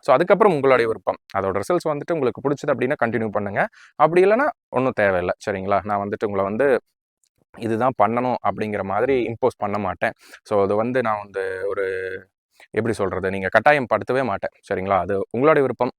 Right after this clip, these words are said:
So, இ-, சொல்ல வேண்டியது என்னோட கடமை, யூஸ் பண்ண வேண்டியது உங்களுடைய விருப்பம். உங்களுடைய மனசுக்கு என்ன தோணுதோ அதை பத்தி, அ, யோசிச்சிங்க. யோசிச்சுட்டு ஒரு, ஒரு, ஒரு சான்ஸ் கொடுத்து பாருங்க, சரிங்களா? இந்த பக்கெட்ஸ் வந்துட்டு எந்த அளவுக்கு,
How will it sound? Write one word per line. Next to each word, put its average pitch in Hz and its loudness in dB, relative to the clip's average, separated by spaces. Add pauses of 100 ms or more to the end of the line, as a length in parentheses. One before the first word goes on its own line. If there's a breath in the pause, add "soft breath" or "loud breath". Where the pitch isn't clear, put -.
(120)
So, 98 -6
இ-, 95 -6
சொல்ல 139 4
வேண்டியது 160 0
என்னோட 117 -4
கடமை, 113 -2 (360 soft breath)
யூஸ் 131 -2
பண்ண 123 -2
வேண்டியது 101 -4 (240)
உங்களுடைய 98 -4
விருப்பம். 104 -2 (200)
உங்களுடைய 98 -4 (220)
மனசுக்கு 117 -6
என்ன 104 -4
தோணுதோ 98 -4
அதை 95 -6
பத்தி, 104 -6 (500 loud breath)
அ, 90 0
யோசிச்சிங்க. 101 0 (440)
யோசிச்சுட்டு 135 0 (180)
ஒரு, 98 0 (880)
ஒரு, 117 2 (400)
ஒரு 143 4 (140)
சான்ஸ் 180 0
கொடுத்து 110 -2
பாருங்க, 90 -6
சரிங்களா? 95 -4 (260 loud breath)
இந்த 98 -4
பக்கெட்ஸ் 147 2
வந்துட்டு 135 -2
எந்த 120 0
அளவுக்கு, 135 0